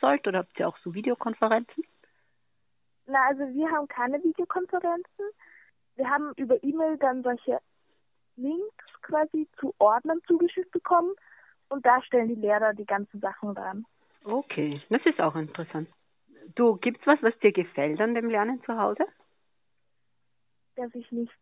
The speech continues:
Speaker 2: zu früh <laughs> aufstehen muss.
Speaker 1: Ja.
Speaker 2: Weil in der Früh dann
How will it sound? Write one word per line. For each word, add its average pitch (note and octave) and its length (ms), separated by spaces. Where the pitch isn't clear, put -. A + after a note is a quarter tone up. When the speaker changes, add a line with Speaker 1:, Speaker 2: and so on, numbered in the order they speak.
Speaker 2:
zu A#3 80
früh A#3 240
<laughs> - 40
aufstehen A#3 600
muss. B3+ 260
Speaker 1:
Ja. F3+ 280
Speaker 2:
Weil A3 460
in A3+ 160
der A3 100
Früh B3+ 240
dann A#3 420